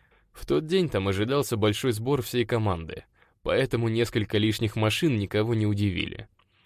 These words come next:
Даже рот защитники крепости от удивления разинуть во всю шире блеск белых зубов и золотых коронок не успели, а из машин уже сыпятся ребята в чёрных комбезах и с шевронами спецназа.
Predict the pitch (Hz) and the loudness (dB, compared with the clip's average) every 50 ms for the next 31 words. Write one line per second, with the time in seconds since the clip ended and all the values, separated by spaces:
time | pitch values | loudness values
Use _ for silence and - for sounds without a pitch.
0 | _ _ _ - - 180 180 208 202 175 190 202 202 180 131 104 95 90 90 92 | _ _ _ -14 -10 -4 -2 -2 0 0 0 0 2 2 0 0 -2 -2 -4 -2
1 | - - 120 104 107 98 - 101 92 - - 127 156 - 110 92 - - - 82 | 0 2 0 0 0 -2 -2 -2 -2 0 2 0 2 2 2 0 0 0 -2 -2
2 | 85 - - 110 107 117 110 127 151 156 135 120 113 110 107 110 107 107 117 120 | 0 0 0 0 2 2 2 2 0 0 0 2 0 2 2 2 0 0 0 0
3 | 113 101 - - 95 - - - 104 - - - 165 180 170 123 113 110 101 104 | -2 -2 0 -2 -2 -2 -2 -4 -2 -2 -2 -2 0 0 2 4 2 2 2 2
4 | 113 131 147 139 - - 110 104 110 107 104 98 95 98 110 110 113 123 117 - | 0 0 0 -2 -4 -4 -2 0 2 2 2 0 0 -2 -2 0 2 0 0 0
5 | 110 98 98 104 104 104 - 110 101 - - - 127 131 151 170 170 123 95 87 | -2 -2 0 0 0 0 0 -2 -2 -2 -2 0 0 2 2 2 0 0 -2 -4
6 | - - 127 143 135 123 - - - - 90 - - - - - - - - - | -4 -4 -2 0 0 0 -2 -4 -2 -2 -2 -2 -4 -8 -12 -16 -18 -20 -20 -20
7 | - - - _ - - - 92 139 170 175 185 190 180 - - 175 180 180 165 | -20 -20 -20 _ -12 -4 -2 0 0 0 0 0 -2 -2 0 0 0 0 0 0
8 | 156 165 156 - - 135 123 123 117 - - 104 92 92 92 98 117 135 - 135 | 0 -2 -2 -2 -4 -4 0 0 -2 0 0 0 0 0 0 0 0 0 0 0
9 | 123 - - 120 110 101 104 92 - - 90 85 90 90 95 120 147 143 143 135 | -2 -2 0 0 2 2 2 0 0 -2 -2 -2 0 2 4 4 4 2 0 -2
10 | - 113 107 - - 104 90 90 95 95 95 95 98 101 - - - 92 - - | -2 -2 -2 0 0 -2 0 2 2 2 2 2 0 0 -2 0 -2 -2 -2 0
11 | 107 85 58 58 - - - - | -2 -2 -4 -6 -12 -14 -18 -20